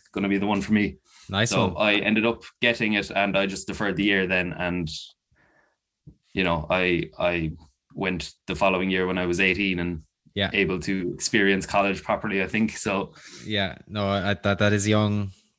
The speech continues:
Speaker 2: to be starting, like, if you, if you didn't defer. So yeah, I'd say
Speaker 1: Yeah,
Speaker 2: you were,
Speaker 1: for
Speaker 2: you were
Speaker 1: sure.
Speaker 2: glad, you were glad you deferred. And then, yeah, moving into the course then, and you said you were into cooking and,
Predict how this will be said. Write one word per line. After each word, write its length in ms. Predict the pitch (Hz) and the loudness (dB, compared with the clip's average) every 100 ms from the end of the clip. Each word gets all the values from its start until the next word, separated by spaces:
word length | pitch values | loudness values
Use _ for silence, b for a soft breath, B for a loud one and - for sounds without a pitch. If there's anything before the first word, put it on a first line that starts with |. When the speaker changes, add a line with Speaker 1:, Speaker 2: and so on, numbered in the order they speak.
| - | -12
Speaker 2:
to 80 | 95 | -2
be 140 | 104 | 0
starting, 640 | - 110 104 98 95 92 98 | 2 2 4 2 0 -2 -6
like, 180 | 95 95 | -6 -6
if 100 | 92 | -4
you, 120 | 101 | -6
if 120 | 95 | -6
you 60 | 101 | -4
didn't 200 | 110 98 | -2 -2
defer. 400 | 95 - 98 92 | -4 -2 0 0
So 500 | 85 - 90 90 87 b b b b | -2 -2 -2 -2 -6 b b b b
yeah, 80 | - | -8
I'd 160 | - 92 | -6 -2
say 140 | 107 | 2
Speaker 1:
Yeah, 60 | 110 | 2
Speaker 2:
you 100 | 92 | 2
were, 140 | 95 95 | 0 0
Speaker 1:
for 60 | |
Speaker 2:
you 100 | 95 | -2
were 80 | 95 | -2
Speaker 1:
sure. 80 | 92 | 0
Speaker 2:
glad, 320 | 98 95 92 - - | 2 2 0 -4 -8
you 120 | 95 | -4
were 100 | 95 | -2
glad 280 | 95 92 95 | 0 -2 -2
you 40 | |
deferred. 560 | 90 - 104 98 95 - | -6 0 2 4 0 -2
And 380 | 92 98 95 95 | -4 -2 0 0
then, 240 | 101 98 | 0 0
yeah, 160 | 104 113 | 0 -2
moving 260 | 113 143 151 | -2 -2 -2
into 160 | 151 | -2
the 80 | 139 | -4
course 340 | - 139 135 | 0 0 0
then, 340 | - 127 120 107 B B B B | 0 -2 -2 -6 B B B B
and 320 | 104 104 104 | 0 2 2
you 80 | 101 | 0
said 200 | - 110 | 0 2
you 100 | 107 | 2
were 80 | 101 | 0
into 180 | 104 - | 0 -2
cooking 400 | - 117 107 101 | -2 0 0 0
and, 240 | 98 90 | -2 -4